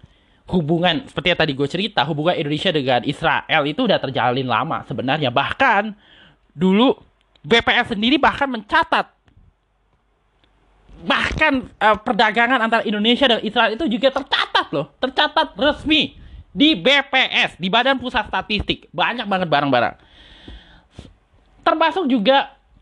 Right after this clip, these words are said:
ada satu sekolah, ini sekolahnya Pak Luhut ya, Pak Luhut Panjaitan di, di Toba yang itu secara terang-terangan bekerja sama dengan Israel dengan salah satu perusahaan Israel untuk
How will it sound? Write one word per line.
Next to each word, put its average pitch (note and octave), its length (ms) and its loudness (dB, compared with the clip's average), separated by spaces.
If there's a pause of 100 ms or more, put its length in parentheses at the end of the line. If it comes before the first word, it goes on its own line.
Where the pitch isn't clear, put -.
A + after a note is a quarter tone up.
(260)
ada C#4+ 240 2
satu C#4 240 0
sekolah, C#3+ 480 2
ini G3+ 120 2
sekolahnya F3 360 2
Pak F#3 160 2
Luhut G3+ 320 4
ya, B2 160 -2
Pak C3 160 0
Luhut D#3 240 0
Panjaitan F3 640 0
di, D3+ 400 -2 (1400)
di E3 400 2
Toba F#3+ 400 4
yang D#3+ 320 0 (880)
itu D4 240 0
secara B3+ 400 2
terang-terangan A#3+ 800 2 (800)
bekerja G3+ 320 0
sama A#3+ 160 4
dengan A#3 200 0
Israel A3+ 380 2 (760)
dengan F#3+ 200 -2
salah G#3 200 2
satu G#3+ 120 -4
perusahaan F#3 440 -2 (160)
Israel E3+ 400 0
untuk F3 240 -6